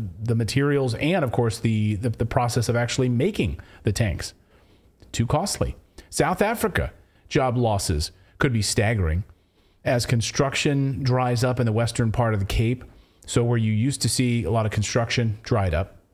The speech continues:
And there are concerns that the mining sector in South Africa could, could, could be slammed,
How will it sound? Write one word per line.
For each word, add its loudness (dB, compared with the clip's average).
And 2
there 2
are 2
concerns 0
that -2
the 2
mining 0
sector 0
in -2
South 0
Africa 0
could, -2
could, -2
could -2
be 2
slammed, 0